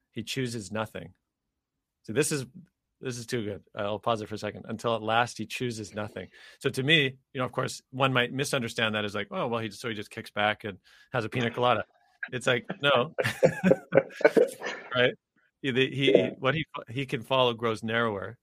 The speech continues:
Speaker 1: I picture that, right? Like this, like you're saying, young child, it's like, "Oh, you're just," you know, and I feel this. I'm just, you know, constantly, you know, riding this, uh, little chaos storm. I call him a, like a, a, a demon of entropy. <laughs>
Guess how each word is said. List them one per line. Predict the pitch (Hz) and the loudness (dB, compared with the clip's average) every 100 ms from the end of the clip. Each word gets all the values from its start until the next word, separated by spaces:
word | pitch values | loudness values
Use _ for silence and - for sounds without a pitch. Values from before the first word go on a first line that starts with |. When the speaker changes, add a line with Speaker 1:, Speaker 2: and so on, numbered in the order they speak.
| - | -14
Speaker 1:
I | 120 | -8
picture | 135 - | -8 -4
that, | 107 | -4
right? | 113 113 | -2 -2
Like | 113 101 | -4 -6
this, | - 107 | -6 -6
like | - 117 113 | -4 -6 -6
you're | |
saying, | - 117 110 _ _ | -2 -2 -2 _ _
young | - 120 120 | -6 -4 -4
child, | 131 127 139 | -4 -4 -6
it's | 127 | -6
like, | 123 - | -8 -4
"Oh, | 160 160 - _ _ _ | -6 -6 -10 _ _ _
you're | 117 127 | -4 -2
just," | 120 113 - | -4 -8 -10
you | - | -6
know, | 123 120 | -2 0
and | 123 120 | 0 -2
I | 120 | 0
feel | 143 | 0
this. | 120 101 | 0 -2
I'm | 117 | -4
just, | 117 113 _ - - - - - | -6 -12 _ -20 -20 -20 -20 -8
you | |
know, | 120 110 - _ | -6 -6 -10 _
constantly, | 131 139 135 143 143 123 110 - _ _ _ _ _ _ _ _ | 2 2 2 -4 -2 -2 -2 -6 _ _ _ _ _ _ _ _
you | 131 | -2
know, | 120 | 0
riding | 110 117 117 123 113 | 2 2 2 -2 -4
this, | 110 - | -6 -8
uh, | 113 107 | -4 -4
little | 107 110 107 - - | -4 -6 -8 -12 -2
chaos | 131 117 | -2 0
storm. | - 110 98 101 _ - | -6 -8 -8 -10 _ -12
I | |
call | - 120 | -6 0
him | 117 107 | 0 0
a, | 104 98 - _ - - - - | -4 -6 -12 _ -16 -16 -12 -8
like | 107 | -2
a, | 113 107 - 113 107 131 | -2 -2 -2 -2 -2 -4
a, | |
a | |
demon | 110 127 135 127 | 0 0 2 2
of | 113 | 2
entropy. | 120 131 120 101 101 _ _ _ | 0 -2 -6 -8 -10 _ _ _
<laughs> | - - | 0 0